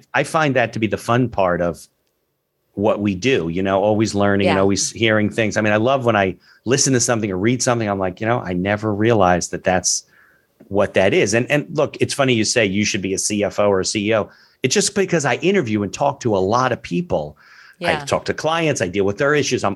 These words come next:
Speaker 1: constantly talking to people on the podcast, and there are consistent themes. There are consistent things that you can do as a small business owner, right? To
Speaker 2: Right.
Speaker 1: increase, not guarantee, but increase your chances of being successful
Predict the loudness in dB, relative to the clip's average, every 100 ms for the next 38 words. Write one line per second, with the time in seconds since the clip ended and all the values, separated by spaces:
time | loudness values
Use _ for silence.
0 | -4 -2 -2 0 0 0 0 -2 -2 -6
1 | -4 -2 0 0 -2 -2 -2 -2 0 -2
2 | -2 -2 0 0 -2 -6 -20 -20 _ _
3 | -6 0 2 2 2 0 0 0 0 0
4 | 0 0 -2 -6 -6 0 2 0 -2 0
5 | 2 2 2 -2 -10 _ _ -4 -2 0
6 | 0 0 0 0 0 0 0 2 0 2
7 | 0 2 2 2 0 -2 -2 0 0 -2
8 | -2 0 0 0 2 2 0 -8 _ _
9 | -2 -2 0 0 0 0 0 0 0 -2
10 | 0 0 0 0 0 0 -2 -2 -2 0
11 | 0 -2 -4 -2 -2 0 0 -2 -2 -6
12 | _ _ -2 0 0 0 0 -2 -2 -2
13 | -2 -2 0 0 0